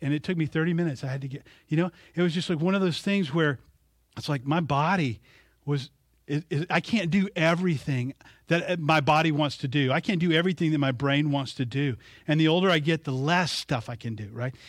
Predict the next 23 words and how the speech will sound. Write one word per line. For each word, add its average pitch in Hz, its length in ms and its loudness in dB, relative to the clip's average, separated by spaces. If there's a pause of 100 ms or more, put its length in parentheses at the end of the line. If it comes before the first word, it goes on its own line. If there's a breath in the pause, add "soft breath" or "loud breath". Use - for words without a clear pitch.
(260 loud breath)
It's 147 160 -6
like 143 180 -2
when 135 120 2
you're 131 80 0
young. 143 320 0 (320 loud breath)
But 170 140 4
even 240 300 4
when 220 120 4
you're 208 80 4
young, 220 360 4
you 202 140 2
can't 233 300 2
do 190 160 6
everything. 196 880 2 (480 soft breath)
There, 180 100 2
there's 180 220 -2
just 247 120 0
some 247 140 4
things 226 260 2
you, 220 60 -4
you 175 240 -8
can't 220 320 -4
do. 254 380 0